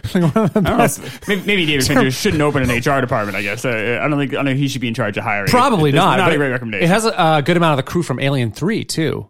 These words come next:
Speaker 1: So it's got the
Speaker 2: Yeah.
Speaker 1: cinematographer and, and some of the other folks. Uh,
Speaker 2: This
Speaker 1: it was
Speaker 2: movie is not shot very well.
Speaker 1: Uh, no.
Speaker 2: But it's like a comedy. Like, most comedies are
Speaker 1: <sighs>
Speaker 2: shot pretty poorly. But, like, but, but it, but, um, you know, this is not,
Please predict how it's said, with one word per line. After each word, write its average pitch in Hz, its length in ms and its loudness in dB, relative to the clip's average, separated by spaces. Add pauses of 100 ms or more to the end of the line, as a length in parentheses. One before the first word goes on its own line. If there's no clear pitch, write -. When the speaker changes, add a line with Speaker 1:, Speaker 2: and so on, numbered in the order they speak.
Speaker 1:
So 131 120 -2
it's 147 80 2
got 139 160 2
the 123 160 2
Speaker 2:
Yeah. 110 100 2
Speaker 1:
cinematographer 113 800 0
and, 98 220 -4
and 104 160 -4
some 107 100 -4
of 98 60 -4
the 107 60 -2
other 131 80 0
folks. - 420 -12 (480)
Uh, 101 520 0 (260)
Speaker 2:
This 202 260 2
Speaker 1:
it 240 60 2
was 277 80 2
Speaker 2:
movie 247 120 2
is 185 120 0
not 185 380 0 (320)
shot 120 280 -2
very 113 260 -6
well. 107 300 -4
Speaker 1:
Uh, - 60 -6
no. 226 480 2 (280)
Speaker 2:
But 202 120 0
it's 226 100 -2
like 269 80 -2
a 214 60 -8
comedy. 208 440 0
Like, 117 120 -2
most 139 180 -2
comedies 120 320 -2
are 151 60 -2
Speaker 1:
<sighs> 143 40 0
Speaker 2:
shot 110 220 2
pretty 117 180 -4
poorly. 127 400 -2 (180)
But, 190 160 -10
like, 208 280 -2
but, 196 340 -2
but 180 140 0
it, 180 240 0
but, 170 80 2
um, 156 200 0
you 160 100 0
know, 127 180 0
this 123 160 -2
is 131 80 -2
not, 151 400 0